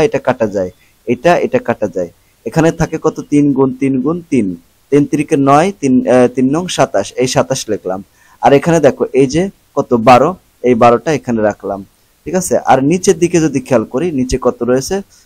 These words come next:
নিচে তাহলে আরো ছয় থেকে যায়, এই ছয় নিচে লেখা হলো। এখন দেখো, এই ছয় এই বারোর মধ্যে কয়বার যায়? দুইবার যায়। তাহলে সতেরো, এখানে উপরে রয়েছে দেখো, আহ, দুই গুণ, আহ, সাতাশ। তো সাতাশ কে দুই গুণ করলে কত হয়? চুয়ান্ন হয়। তার মানে তিনি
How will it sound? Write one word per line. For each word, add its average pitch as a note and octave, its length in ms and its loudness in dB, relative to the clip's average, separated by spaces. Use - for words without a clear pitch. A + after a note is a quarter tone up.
নিচে C#3 200 0
তাহলে D3 260 2
আরো C3+ 160 6
ছয় C#3 260 4
থেকে C3 280 -2
যায়, D3+ 200 -2
এই B2 140 0
ছয় B2 300 4
নিচে B2+ 180 0
লেখা A2 320 -2
হলো। G2+ 180 -4
এখন C3+ 240 2
দেখো, B2+ 260 2
এই C#3 140 4
ছয় C3+ 360 6
এই C3 160 6
বারোর B2+ 340 6
মধ্যে C3 180 -2
কয়বার B2+ 400 2
যায়? A2+ 140 0
দুইবার B2 360 4
যায়। F#2 140 -6
তাহলে A2+ 300 2
সতেরো, C3 420 0
এখানে C3 520 4
উপরে B2 340 0
রয়েছে C3 220 0
দেখো, C#3+ 240 -4
আহ, A#2+ 400 2
দুই C3 300 2
গুণ, D#3+ 280 -2
আহ, A#2 100 0
সাতাশ। A#2+ 500 0
তো B2+ 80 -6
সাতাশ C#3+ 440 -2
কে F3 120 -6
দুই C#3+ 180 4
গুণ C3 200 2
করলে C#3 280 0
কত C3 200 -2
হয়? F3+ 200 0
চুয়ান্ন C#3 320 6
হয়। B2+ 200 0
তার B2+ 220 -2
মানে D#3 200 0
তিনি C3+ 360 -2